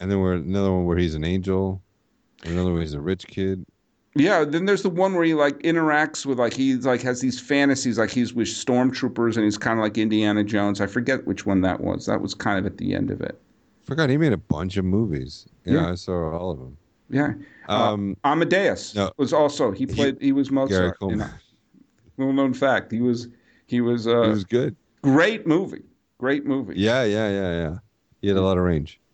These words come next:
Speaker 2: Yeah, is it really?
Speaker 1: Um,
Speaker 2: Just unbelievable performance by Gary Coleman. Just broke your heart doing the whole Mozart's Requiem at the end.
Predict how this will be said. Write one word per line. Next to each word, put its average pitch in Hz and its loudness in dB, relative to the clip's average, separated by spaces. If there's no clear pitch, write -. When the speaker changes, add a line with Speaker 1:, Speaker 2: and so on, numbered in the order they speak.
Speaker 2:
Yeah, 120 -2
is 98 -8
it 107 -2
really? 113 0
Speaker 1:
Um, 82 0
Speaker 2:
Just 120 -6
unbelievable 101 0
performance 92 -2
by 87 -4
Gary 87 0
Coleman. 90 0
Just 92 -4
broke 104 0
your 117 -2
heart - -2
doing 92 2
the 85 0
whole 92 0
Mozart's 87 0
Requiem 87 -2
at - -10
the - -6
end. - -10